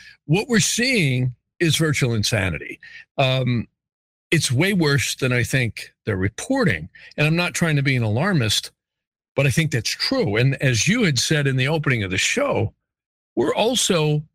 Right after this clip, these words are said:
teetering on the brink of potential lethal warfare, not just with nuclear. Um, believe me, they have a lot more than nuclear weapons right now,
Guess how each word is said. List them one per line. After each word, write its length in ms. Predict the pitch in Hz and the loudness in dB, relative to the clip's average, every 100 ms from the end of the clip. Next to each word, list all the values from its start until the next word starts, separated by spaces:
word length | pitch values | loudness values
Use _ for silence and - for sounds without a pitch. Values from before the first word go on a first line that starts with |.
| - | -8
teetering 800 | - - 262 269 143 101 92 113 _ _ - | -6 -2 0 2 2 2 -2 -4 _ _ -6
on 160 | 240 262 | 0 2
the 140 | 185 - | 0 -4
brink 560 | - 180 254 165 151 - - _ | -2 2 4 2 0 -6 -20 _
of 160 | 175 156 - | -6 -6 -6
potential 960 | - - - - 262 226 - 90 90 110 _ _ _ | -4 -4 -2 0 0 2 0 0 0 -4 _ _ _
lethal 600 | 95 101 180 240 226 190 | -2 2 2 2 0 2
warfare, 640 | 143 196 269 - 92 76 - - - | 0 0 -2 -2 -4 -6 -12 -20 -6
not 320 | 101 143 262 | 0 2 0
just 240 | 220 254 196 | 0 0 2
with 100 | 202 | 2
nuclear. 580 | 175 262 - 95 - - - - - - | 2 0 -2 -4 -4 -10 -20 -18 -16 -2
Um, 240 | 135 135 | 0 2
believe 340 | 107 151 180 190 | 0 2 2 2
me, 140 | 117 | 2
they 260 | 113 185 175 | 2 2 2
have 440 | 185 175 160 117 | 0 -2 -2 -4
a 80 | 90 | -6
lot 360 | 78 104 185 | -4 -2 0
more 380 | 196 196 190 190 | 2 2 2 2
than 140 | 170 165 | 2 2
nuclear 360 | 170 170 156 | 2 2 2
weapons 420 | 151 151 104 87 | 0 -2 -4 -6
right 200 | 87 76 78 | -6 -8 -10
now, 160 | 76 | -10